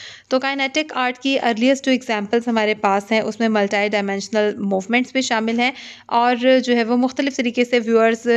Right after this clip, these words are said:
के लिए जो है वो एक नया पर्सपेक्टिव क्रिएट किया गया है आर्ट वर्क्स के अंदर, वो उसको देखकर जो है वो उसमें मूवमेंट का अंदाज़ा लगा सकते हैं। Three dimensional sculptures।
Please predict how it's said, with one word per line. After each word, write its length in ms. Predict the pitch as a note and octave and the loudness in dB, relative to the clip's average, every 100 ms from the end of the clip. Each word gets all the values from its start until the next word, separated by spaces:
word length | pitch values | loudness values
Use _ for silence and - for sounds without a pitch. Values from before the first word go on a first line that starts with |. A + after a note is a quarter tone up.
| A#3 - - - | 0 -8 -12 -2
के 100 | A#3+ | 0
लिए 200 | A3+ A3+ | 2 2
जो 120 | A3+ | 2
है 80 | G#3+ | 0
वो 160 | G3+ | 0
एक 280 | A3 A3+ - | 0 0 0
नया 360 | A3+ G#3+ G#3+ A3+ | 0 2 0 -2
पर्सपेक्टिव 580 | A3+ G#3+ - A3+ - B3+ | -4 -6 -6 -6 -2 -4
क्रिएट 340 | - G#3+ G#3 G#3 | -2 0 0 0
किया 260 | A3+ G#3+ | 0 2
गया 200 | G#3 G#3 | 2 0
है 200 | G3+ G#3+ | 0 0
आर्ट 340 | A3 G#3+ A3 A3 | -2 -2 -2 0
वर्क्स 240 | G#3+ G3+ - | 0 0 -2
के 100 | A3 | -2
अंदर, 220 | G#3 G#3+ | 0 0
वो 200 | G#3+ G#3+ | 0 -2
उसको 240 | G#3 - | -2 -4
देखकर 380 | G3+ G3 F#3+ G#3 | -2 -2 -2 -4
जो 120 | G3+ | -2
है 60 | G3+ | -2
वो 200 | G3+ A#3 - - - | 0 0 -2 -16 -6
उसमें 300 | A#3+ A#3+ A#3+ | -2 2 4
मूवमेंट 580 | A3+ A3+ A3 G#3+ B3 B3 | 4 4 2 2 2 0
का 160 | A3 | -2
अंदाज़ा 400 | G3+ G3 F3+ G3 | 0 -2 -2 -2
लगा 300 | G3+ F#3+ F3 | -2 0 -2
सकते 360 | F3 E3 E3+ F3+ | -4 -12 -12 -12
हैं। 240 | F3 E3 - _ _ _ _ _ _ _ _ _ | -10 -12 -18 _ _ _ _ _ _ _ _ _
Three 320 | - C4+ D4 D4 | -8 -4 -2 0
dimensional 720 | C#4+ B3+ B3 - B3+ C4 - | 0 0 -2 -2 -2 -2 -2
sculptures। 540 | G#3+ G3+ - A3+ C#4 | -2 -2 0 0 -2